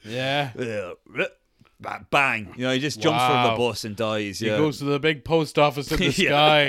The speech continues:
Speaker 2: And then gets accused of stealing up there. <laughs>
Speaker 1: He gets sent to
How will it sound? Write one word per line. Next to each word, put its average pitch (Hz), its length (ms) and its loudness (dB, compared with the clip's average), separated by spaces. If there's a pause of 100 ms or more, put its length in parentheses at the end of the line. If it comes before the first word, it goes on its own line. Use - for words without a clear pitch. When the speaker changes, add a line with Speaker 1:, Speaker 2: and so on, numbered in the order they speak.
(120)
Speaker 2:
And 139 100 -8
then 147 100 -2
gets 135 120 -6
accused 131 260 -8
of 110 60 -10
stealing 120 340 -2
up 104 140 -4
there. 117 340 -2
<laughs> - 40 -18 (1000)
Speaker 1:
He 254 120 -8
gets 175 360 -6
sent 196 380 4
to 170 160 6